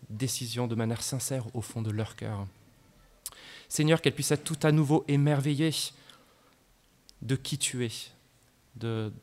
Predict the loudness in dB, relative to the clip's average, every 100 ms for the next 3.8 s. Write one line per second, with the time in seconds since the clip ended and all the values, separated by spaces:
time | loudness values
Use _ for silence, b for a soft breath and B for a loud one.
0 | -16 -4 -2 2 2 4 2 -2 -6 -6
1 | -8 -8 -12 b b b b b -8 -8
2 | -8 -8 -4 -2 -2 -2 0 0 0 -2
3 | -2 -4 0 0 -2 -4 -4